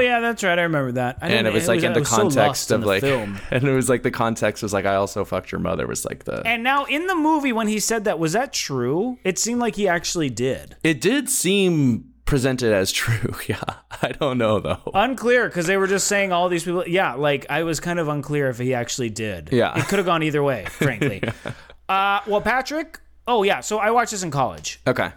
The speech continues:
Speaker 1: Uh, and then
Speaker 2: Did
Speaker 1: I
Speaker 2: you
Speaker 1: watched
Speaker 2: watch
Speaker 1: it
Speaker 2: it in your little screening room at the library?
Speaker 1: Loved it. No, I think I watched it in a dorm room. Somebody had it. And then I w-, loved it, watched it later in college, continued to love it.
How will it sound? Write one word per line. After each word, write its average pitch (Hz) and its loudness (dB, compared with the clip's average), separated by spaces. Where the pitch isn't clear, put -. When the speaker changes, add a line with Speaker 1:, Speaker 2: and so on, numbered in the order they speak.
Speaker 1:
Uh, 147 2
and 170 -2
then 190 2
Speaker 2:
Did 156 2
Speaker 1:
I 185 4
Speaker 2:
you 143 4
Speaker 1:
watched 139 4
Speaker 2:
watch 135 4
Speaker 1:
it 139 -6
Speaker 2:
it 123 -4
in 123 -2
your 120 2
little 120 4
screening 117 2
room 117 2
at 107 0
the 107 2
library? 107 2
Speaker 1:
Loved 175 0
it. 214 -2
No, 165 0
I 170 0
think 170 -4
I 170 2
watched 165 0
it 160 -6
in 143 -2
a 135 0
dorm 127 -2
room. 113 -2
Somebody 117 -6
had 104 -4
it. 104 -8
And 123 -4
then 135 -2
I 139 -2
w-, 135 -2
loved 185 0
it, 220 0
watched 147 0
it 123 -8
later 160 0
in 170 -2
college, 170 0
continued 120 -4
to 131 -2
love 135 0
it. 233 -2